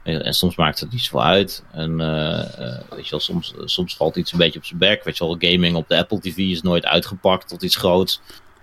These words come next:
Maar goed, misschien dat het Apple Arcade wel weer groot wordt en ja, dan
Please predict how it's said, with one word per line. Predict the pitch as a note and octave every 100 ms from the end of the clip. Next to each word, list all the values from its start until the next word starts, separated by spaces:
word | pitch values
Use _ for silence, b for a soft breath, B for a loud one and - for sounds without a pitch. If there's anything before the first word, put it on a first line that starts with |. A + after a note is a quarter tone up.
| -
Maar | F2
goed, | G2+ -
misschien | D#2+ E2+ D#2+
dat | D#2
het | -
Apple | B1+ D2+ D#2+
Arcade | C2+ D2+ D#2
wel | E2+ E2+
weer | E2
groot | - E2
wordt | F2+ F2 E2+
en | E2 E2 F2
ja, | D#2
dan | D2+ D#2